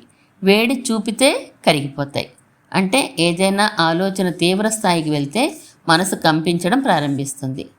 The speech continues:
ఆ కంపన అస్థిరత్వానికి సూచన. స్థిరత్వం లేకపోవడం వల్ల జంకు కలుగుతుంది. ఇక్కడ అర్జునుడి విషయంలో అంత సులభంగా కరిగిపోయే మనస్సు కాదు, కానీ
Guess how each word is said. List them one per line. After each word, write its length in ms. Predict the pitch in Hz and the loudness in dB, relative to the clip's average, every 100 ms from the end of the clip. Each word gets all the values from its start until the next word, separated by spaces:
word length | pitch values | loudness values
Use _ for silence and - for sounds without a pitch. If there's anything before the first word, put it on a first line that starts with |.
| _ _ _ _ 214 | _ _ _ _ 2
ఆ 80 | |
కంపన 800 | 220 180 170 233 233 175 165 160 156 - _ _ | 4 2 2 0 2 2 0 -2 -4 -14 _ _
అస్థిరత్వానికి 760 | 165 - 262 226 - 151 165 240 | -2 0 0 0 0 -2 -2 -4
సూచన. 420 | - 143 - 143 - - - - _ _ - | -4 -6 -6 -10 -10 -18 -20 -20 _ _ -14
స్థిరత్వం 560 | - 240 240 247 226 | 0 2 2 0 0
లేకపోవడం 680 | 196 165 190 190 175 165 165 | 2 2 0 0 2 2 0
వల్ల 200 | 175 269 | 0 0
జంకు 340 | 185 170 175 | 0 0 -2
కలుగుతుంది. 680 | - 160 131 135 117 - - - _ - _ _ 269 | 0 0 0 -4 -8 -10 -12 -18 _ -20 _ _ -6
ఇక్కడ 240 | - 240 | 0 0
అర్జునుడి 540 | 233 160 160 254 262 233 | 2 0 0 0 0 0
విషయంలో 500 | 214 220 214 220 226 | -2 0 0 0 0
అంత 220 | 170 190 | 0 0
సులభంగా 500 | 226 185 185 214 220 | 0 0 0 0 0
కరిగిపోయే 540 | 226 202 190 190 196 190 | 0 0 0 0 0 2
మనస్సు 380 | 147 147 165 - | 0 -2 -4 -2
కాదు, 440 | 139 127 143 - - _ _ _ - _ | 0 0 -2 -10 -16 _ _ _ -20 _
కానీ 360 | 139 143 196 | 2 2 0